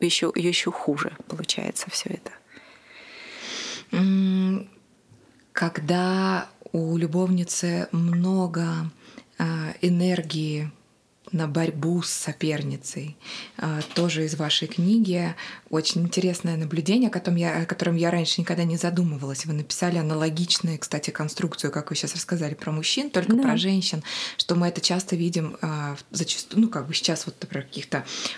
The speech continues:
Speaker 2: публичных браках, там, у звезд, э, да, у актеров, когда появляется любовница у мужа, она к-, словно уводит его из семьи,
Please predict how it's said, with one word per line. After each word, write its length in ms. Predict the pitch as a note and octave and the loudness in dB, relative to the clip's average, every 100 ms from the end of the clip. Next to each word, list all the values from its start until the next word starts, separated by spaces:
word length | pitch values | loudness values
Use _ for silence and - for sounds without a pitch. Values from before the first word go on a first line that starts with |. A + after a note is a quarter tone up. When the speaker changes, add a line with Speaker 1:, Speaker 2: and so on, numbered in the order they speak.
| - | 2
Speaker 2:
публичных 640 | F#3+ E3 F3 - - D3 | 4 4 4 2 0 -4
браках, 500 | D3 D#3 C#3+ - C#3 | 0 0 0 -4 -8
там, 200 | - C#3 E3 | -4 -2 0
у 40 | |
звезд, 580 | E3 C3+ D3 D#3+ D3+ - - | 0 0 2 2 0 -4 -6
э, 300 | C#3 C3+ - | -4 -4 -4
да, 280 | D3+ D3 F3 | -4 -2 0
у 140 | D3+ D3+ | -2 -4
актеров, 760 | - - D3+ D3+ D3+ D3 - - - - - | -4 -2 0 2 0 -2 -6 -8 -8 -8 -6
когда 380 | D#3 D3+ F3 D#3+ | -4 0 2 2
появляется 760 | - E3 E3 F3 E3 D3+ - D3+ | 2 0 2 2 0 -2 -4 -2
любовница 800 | D#3 E3 F3 D3 C#3+ - D3 - | 0 2 0 0 -2 -4 -4 -2
у 60 | D3+ | -2
мужа, 720 | D#3 E3+ A#3 D#4+ G3 E3 D#3 - _ _ - - - - - | 2 4 4 2 2 0 -2 -10 _ _ -20 -14 -14 -14 -4
она 420 | D3+ D#3+ D#3+ D3 - - | 0 2 2 0 -4 -10
к-, 160 | - - | -10 -6
словно 400 | - E3 D#3+ D3+ | 0 0 2 0
уводит 580 | - E3 F3+ F3+ E3+ - | 0 2 4 2 2 -2
его 220 | C3 C#3 | -2 0
из 140 | C#3 - | 0 -2
семьи, 640 | - D3 D3+ A#3+ D#4 | 0 0 2 2 2